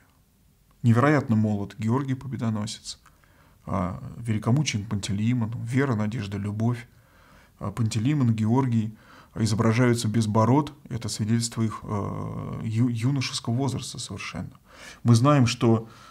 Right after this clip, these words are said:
а, Тимофей был, э, рукоположен во епископа апостолом Павлом, и он пишет: "Никто да не пренебрегает юностью твоею, но будь образцом для верных в слове, в житии, в любви, в духе,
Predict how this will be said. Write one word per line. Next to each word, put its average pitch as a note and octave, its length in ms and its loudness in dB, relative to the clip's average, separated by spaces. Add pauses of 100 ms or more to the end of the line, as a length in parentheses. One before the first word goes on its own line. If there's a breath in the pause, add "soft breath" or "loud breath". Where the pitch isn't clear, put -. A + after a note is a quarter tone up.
(140 loud breath)
а, G#2+ 360 4 (760)
Тимофей C3 580 6
был, B2 340 2 (140)
э, - 40 -8
рукоположен A2 1300 -2 (400 loud breath)
во A2 180 0
епископа A2+ 600 2
апостолом G#2 420 -6
Павлом, A#2 440 0
и A2+ 40 2
он A2+ 160 4
пишет: A#2+ 380 -4
"Никто A2+ 260 -2
да C3+ 140 2
не B2+ 100 2
пренебрегает A#2+ 680 0
юностью C3 480 -2
твоею, G2+ 480 -4 (480 loud breath)
но A2+ 100 8
будь C#3 160 6
образцом A#2 540 4
для C#3+ 140 6
верных A2 440 4
в - 80 -14
слове, C#3 420 2
в A#2 60 0
житии, A2 400 0
в A#2+ 100 0
любви, G#2+ 360 0
в A2 100 -2
духе, A#2 460 0